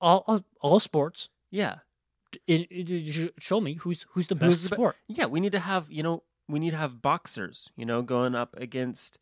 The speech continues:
Speaker 2: mathletes and,
Speaker 1: <laughs>
Speaker 2: and swimmers, you know, and,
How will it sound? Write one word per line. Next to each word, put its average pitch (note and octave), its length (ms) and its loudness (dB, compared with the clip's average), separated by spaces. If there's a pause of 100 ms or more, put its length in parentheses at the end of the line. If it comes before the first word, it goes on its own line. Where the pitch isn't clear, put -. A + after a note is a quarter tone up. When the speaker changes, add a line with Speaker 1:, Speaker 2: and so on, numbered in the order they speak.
(200)
Speaker 2:
mathletes B2+ 720 -8 (300)
and, A2 400 -6 (420)
Speaker 1:
<laughs> - 380 -14
Speaker 2:
and B2+ 140 2
swimmers, C#3+ 680 4 (420)
you C3 80 -4
know, B2+ 300 2
and, B2+ 220 -2